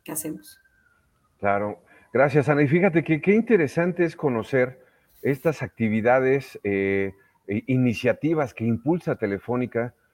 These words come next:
Speaker 2: eh, pues no solamente en México, sino en muchos de los otros países donde está presente. Sin embargo, aquí en nuestro país, pues como mencionabas, es un tema superimportante. Eh, recientemente platicábamos, eh, con un grupo de cooperativistas también en México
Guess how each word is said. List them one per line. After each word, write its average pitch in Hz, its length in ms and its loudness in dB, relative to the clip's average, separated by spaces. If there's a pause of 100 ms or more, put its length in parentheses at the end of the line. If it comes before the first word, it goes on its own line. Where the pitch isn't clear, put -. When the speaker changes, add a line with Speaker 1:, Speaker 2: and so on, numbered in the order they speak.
(160)
Speaker 2:
eh, 92 440 0
pues 101 160 -4
no 127 120 -2
solamente 127 440 0
en 98 100 -4
México, 127 400 -2
sino 92 220 -2
en 98 60 0
muchos 120 260 0
de 90 60 2
los 85 160 -2
otros - 180 -4
países 110 400 -6
donde 87 160 -8
está 107 160 -4
presente. 107 540 -6 (400)
Sin 104 160 2
embargo, 131 340 10
aquí 143 200 4
en 156 60 4
nuestro 135 260 2
país, 120 400 2 (260)
pues 98 100 -8
como 107 220 -8
mencionabas, 120 560 -6
es 131 120 -8
un 139 100 -6
tema 143 220 -4
superimportante. 104 1000 -6 (340)
Eh, 101 280 -2
recientemente 156 800 -4
platicábamos, 135 840 -4
eh, 104 220 -2
con 110 180 -4
un 135 100 -2
grupo 135 340 -4
de 101 160 -4
cooperativistas 107 880 -4
también 107 300 -8
en 113 120 -6
México 117 480 -8